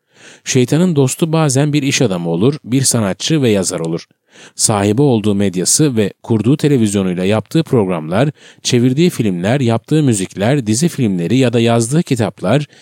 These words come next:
ile kitleleri ifsad etmeye, hak yoldan uzaklaştırıp batıl yollara,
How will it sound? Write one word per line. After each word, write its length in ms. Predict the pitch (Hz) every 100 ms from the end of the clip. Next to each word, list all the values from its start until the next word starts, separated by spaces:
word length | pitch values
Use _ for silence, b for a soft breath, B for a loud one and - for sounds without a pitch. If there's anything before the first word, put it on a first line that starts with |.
| b b
ile 220 | 107 120
kitleleri 500 | 160 185 - 120 104
ifsad 440 | 151 120 - 127 98
etmeye, 560 | 90 - 82 92 139 147 b b
hak 240 | - 165 -
yoldan 260 | 160 156
uzaklaştırıp 720 | 151 131 117 127 110 - 175 135
batıl 340 | 117 123 175
yollara, 520 | 139 92 85 87 139